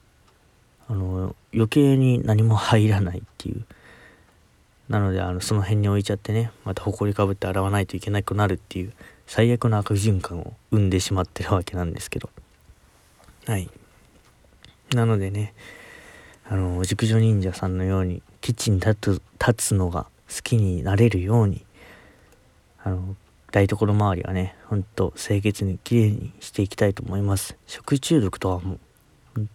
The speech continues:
当にね、夏場になると危ないですからね。はい。で、ほんと、熟女忍者さんは、いや、初オタですよ。初めて、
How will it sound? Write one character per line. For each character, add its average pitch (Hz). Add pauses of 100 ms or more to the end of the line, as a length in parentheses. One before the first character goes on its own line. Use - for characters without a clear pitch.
(120)
当 107
に 101
ね、 95 (200)
夏 101
場 131
に 101
な 92
る 85
と -
危 104
な 117
い 104
で 85
す -
か -
ら -
ね。 - (2000)
は 101
い。 92 (1600)
で、 110 (160)
ほ 110
ん 113
と、 107
熟 104
女 107
忍 107
者 95
さ -
ん -
は、 -
い 131 (580)
や、 117
初 -
オ 139
タ 143
で 135
す -
よ。 82 (960)
初 135
め 127
て、 -